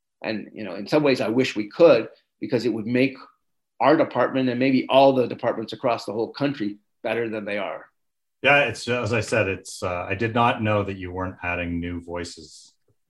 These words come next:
Speaker 2: at the same time as others were perhaps retiring out. That is too bad. It is certainly an interesting time in the market. There's certainly lots of things for you to write about.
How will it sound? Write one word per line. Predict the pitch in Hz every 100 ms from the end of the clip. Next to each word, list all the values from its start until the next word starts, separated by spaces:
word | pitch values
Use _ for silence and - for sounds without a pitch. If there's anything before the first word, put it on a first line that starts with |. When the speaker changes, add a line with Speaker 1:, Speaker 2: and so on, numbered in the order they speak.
| -
Speaker 2:
at | -
the | -
same | - 92
time | 85 92 87
as | 85
others | 95 95 82
were | 85
perhaps | 87 82 85 82 -
retiring | 85 - 90 85 82 85
out. | 82 -
That | 85
is | 85 78 - _ _ _ _ _ _
too | -
bad. | 95 90 80 76 _ _ _ _ _ _ _ -
It | 120
is | 120
certainly | - 170 180
an | 151
interesting | 131 147 151 - 151 135
time | 131 123
in | 120
the | 107
market. | 101 104 139 -
There's | 113 98
certainly | - 123 110 101
lots | 104 104 127 131
of | 127 -
things | 107 101
for | 110
you | 101
to | 90
write | 98 104
about. | 82 80 87